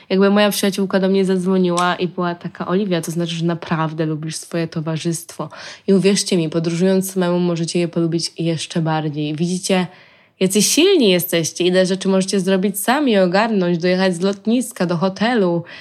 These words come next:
znaleźć to, znaleźć tamto, kupić to, dojechać na plażę, która jest dwadzieścia kilometrów od was, kupić bilety”, i jakby to są małe rzeczy z jednej strony, a z drugiej strony to są naprawdę duże rzeczy, które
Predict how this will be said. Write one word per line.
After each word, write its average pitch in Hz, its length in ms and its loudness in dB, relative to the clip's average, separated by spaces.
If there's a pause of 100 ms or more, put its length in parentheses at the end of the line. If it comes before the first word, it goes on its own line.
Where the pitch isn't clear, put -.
(240)
znaleźć 196 460 0
to, 240 240 0
znaleźć 190 380 0
tamto, 214 400 -2
kupić 185 360 -8
to, 240 160 0
dojechać 196 380 0
na 208 120 0
plażę, 240 360 2
która 196 280 -2
jest 175 380 -4
dwadzieścia 175 380 -2
kilometrów 170 640 0
od 160 240 -2
was, 151 420 -4 (280)
kupić 190 340 -2
bilety”, 226 420 0
i 196 120 0
jakby 190 400 0
to 202 120 -6
są 294 200 -2
małe 359 300 2
rzeczy 175 280 -2
z 156 60 -4
jednej 165 260 -2
strony, 180 380 -4
a 214 100 -4
z 208 120 -6
drugiej 339 200 0
strony 392 300 -2
to 370 100 -6
są 320 100 -4
naprawdę 311 540 -2
duże 277 380 2
rzeczy, 175 260 0
które 185 380 0